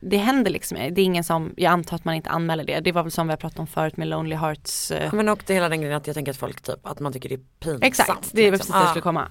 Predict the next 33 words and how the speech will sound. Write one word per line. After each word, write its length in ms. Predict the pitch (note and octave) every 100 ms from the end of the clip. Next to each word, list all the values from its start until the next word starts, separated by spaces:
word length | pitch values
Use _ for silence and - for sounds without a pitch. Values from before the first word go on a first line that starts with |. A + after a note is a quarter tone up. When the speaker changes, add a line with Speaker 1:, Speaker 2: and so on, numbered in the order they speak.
| -
Speaker 1:
Eh, 420 | F3+ F3+ E3+ A#2+
att, 180 | F3 -
att 240 | - F3+
det, 100 | F3+
de 280 | D#3 E3+ D#3+
tycker 200 | E3 -
att 60 | -
det 80 | D#3+
är 60 | - _
skämmigt. 420 | - A3 E4 - -
Speaker 2:
Ja. 160 | G#3 A3
Speaker 1:
Eh, 300 | G3+ F#3+ G3
precis 320 | F3+ F#3 F3+
som, 340 | E3+ E3 D#3
eh, 120 | D3 - -
vi 140 | - F3
har 60 |
pratat 280 | E3+ E3+ -
om. 220 | D3+ - _ _ _
Det 140 | G3 A3
var 160 | C4+
väl, 140 | A3+ F#3
hette 300 | F#3 A3 A#3
det 60 | G#3
inte 200 | G3 D#3
The 80 |
Lonely 280 | D#3+ D#3+ E3
Speaker 2:
Lonely 160 | F#3+ F3
Speaker 1:
Hearts? 220 | F3 E3
Speaker 2:
Hearts 160 | D#3+ E3
Killer, 160 | F3+ F#3
Speaker 1:
Ja. 40 |
Speaker 2:
mm. 300 | F#3+ F#3